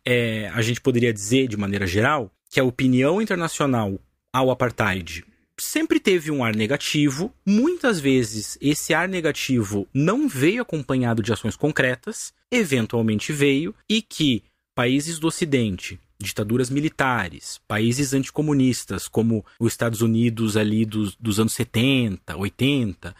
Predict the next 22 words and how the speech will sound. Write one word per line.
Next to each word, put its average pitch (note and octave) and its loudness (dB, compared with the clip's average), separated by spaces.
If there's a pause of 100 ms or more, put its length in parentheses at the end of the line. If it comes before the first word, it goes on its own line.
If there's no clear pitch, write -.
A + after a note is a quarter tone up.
e C3+ 4
a C3+ 2
Inglaterra C#3 0
da G#2+ -4
Margaret G#2+ -2
Thatcher, C#3+ -2
por A2 -2
exemplo, B2 -2 (380)
eram D#3 0
mais F3 0
simpáticos - -4
ao C3 2
governo A#2 2
de A2+ -4
apartheid, A2 -4 (140)
tá? A2+ -2
Por - 0
quê? - -4 (220)
Porque, - -6
como A2 2
eu - -2
falei, F#3 0